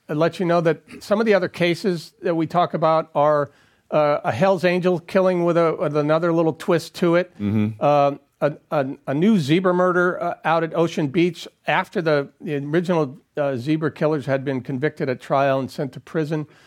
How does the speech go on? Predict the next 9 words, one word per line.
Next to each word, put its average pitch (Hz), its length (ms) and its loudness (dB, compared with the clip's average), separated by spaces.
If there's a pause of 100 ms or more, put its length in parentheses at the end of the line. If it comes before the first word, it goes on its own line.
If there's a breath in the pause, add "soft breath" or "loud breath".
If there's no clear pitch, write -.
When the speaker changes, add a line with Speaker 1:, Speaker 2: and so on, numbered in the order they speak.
(300 soft breath)
Speaker 1:
The - 80 -6
story 180 280 2
of - 100 -6
Popeye 170 420 0
Jackson, 160 560 0
a 139 100 2
prisoner's 147 520 -2
rights 139 320 0
activist 147 600 -2